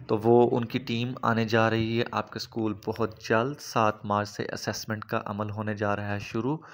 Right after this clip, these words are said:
और एक लिस्ट शेयर कर दी गई है। Hopefully आपने देख ली होगी, और अगर नहीं देखी तो इसका लिंक मैं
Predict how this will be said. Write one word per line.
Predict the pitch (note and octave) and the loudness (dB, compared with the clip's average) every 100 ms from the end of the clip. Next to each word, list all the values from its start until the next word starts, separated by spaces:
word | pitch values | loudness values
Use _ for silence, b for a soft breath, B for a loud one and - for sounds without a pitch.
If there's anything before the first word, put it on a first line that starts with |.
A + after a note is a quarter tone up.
| B B B | B B B
और | A#2 | 0
एक | A#2 A#2 | 0 -2
लिस्ट | A2 G#2 C3 - - | -6 -4 -4 -6 -10
शेयर | - A2+ A2 | -6 -4 -4
कर | A2+ A#2 | -4 -4
दी | A#2 G#2+ | -4 -6
गई | G#2 | -6
है। | F#2+ G2 F2 - A#2 | -6 -8 -10 -10 -8
Hopefully | G#2+ - B2 B2 | -8 -4 -4 -2
आपने | A2 - A2+ | -2 -4 -6
देख | G2+ G#2 C3+ | -6 -6 -4
ली | C#3 | -4
होगी, | C3+ B2+ C3+ C3 B B _ _ _ _ - | -4 -4 -8 -10 B B _ _ _ _ -2
और | C3+ C#3 | 2 4
अगर | C3 C3+ | 4 2
नहीं | A#2 G#2+ C#3 | 0 -2 -2
देखी | D3 C#3+ - D3 D3 B B _ | -2 -2 -4 -6 -8 B B _
तो | A#2+ | -4
इसका | B2+ - - | -4 -4 0
लिंक | A2+ A2 B2 C3+ | 2 2 -2 -4
मैं | B2 A#2 A2+ | 0 0 0